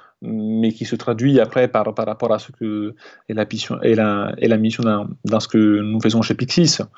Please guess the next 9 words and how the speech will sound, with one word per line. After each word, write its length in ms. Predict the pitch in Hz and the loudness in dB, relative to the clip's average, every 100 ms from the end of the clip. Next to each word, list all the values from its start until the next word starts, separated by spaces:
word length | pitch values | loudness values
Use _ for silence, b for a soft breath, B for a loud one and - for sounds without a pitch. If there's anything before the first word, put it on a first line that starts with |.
| B B _ | B B _
C'est-à-dire 420 | - - 120 113 | -4 4 4 4
que 140 | 110 | 4
justement, 580 | 113 113 139 156 151 143 b b b _ _ - | 2 2 2 4 2 -2 b b b _ _ -6
euh, 300 | 107 104 107 110 - - - - - - - - - | -4 -4 -6 -8 -10 -12 -14 -12 -12 -12 -12 -12 -8
moi, 340 | - 127 147 | 2 4 4
je 180 | 135 120 113 117 - _ _ _ _ _ 117 | 4 2 0 -4 -10 _ _ _ _ _ -2
veux 400 | 120 117 117 113 | 2 2 4 2
lutter 720 | 117 151 151 - 156 180 175 | 2 0 0 4 4 4 0
contre, 500 | 135 123 - 117 | -6 -6 -2 0